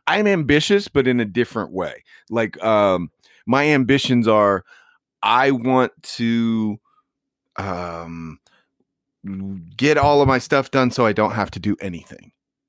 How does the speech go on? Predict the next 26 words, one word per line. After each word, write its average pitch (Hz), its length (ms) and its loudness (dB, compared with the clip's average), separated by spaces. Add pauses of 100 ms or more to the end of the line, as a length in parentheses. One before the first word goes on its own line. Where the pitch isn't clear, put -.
(760)
Like, 127 180 0
I 127 60 4
wanna 135 220 4
work 135 360 4
hard 135 420 0
enough 123 360 0
to 123 80 -10
where 113 160 2
I 107 80 0
don't 101 180 -2
have 104 160 -6
to 92 80 -20
do 92 160 -8
anything. 85 260 -14 (720)
Like, 123 240 0
uh, 127 300 4
I'm 156 260 0
working 160 440 0
in, 139 340 -6
like, 147 280 -4 (100)
during 190 260 4
the 180 60 2
day, 165 400 4
I'm 165 220 0
working 156 320 0
hard 139 400 0